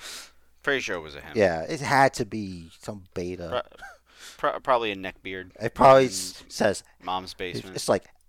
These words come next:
Speaker 1: "Actually?" Like that. He's like a up-talking person.
Speaker 2: Yeah. <laughs> I hate
Speaker 1: Get
Speaker 2: that.
Speaker 1: outta here. You're the worst kind of person.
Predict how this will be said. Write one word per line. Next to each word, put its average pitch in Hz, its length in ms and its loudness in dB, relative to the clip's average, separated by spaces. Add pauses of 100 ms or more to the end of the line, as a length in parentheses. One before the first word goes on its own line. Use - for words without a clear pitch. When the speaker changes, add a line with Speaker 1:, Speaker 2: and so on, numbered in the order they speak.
Speaker 1:
"Actually?" 139 1040 0 (160)
Like 92 200 -4
that. 107 340 6
He's 147 160 -4
like 151 140 2
a - 160 0
up-talking - 680 -4
person. 82 580 -16 (380)
Speaker 2:
Yeah. 117 300 4 (380)
<laughs> - 160 -12 (240)
I 139 200 2
hate 104 120 -4
Speaker 1:
Get 147 100 2
Speaker 2:
that. 143 40 0
Speaker 1:
outta 110 320 4
here. 80 380 -14
You're 123 140 -6
the 92 100 -4
worst 82 420 -10
kind 85 200 -12
of 76 120 -18
person. - 440 -16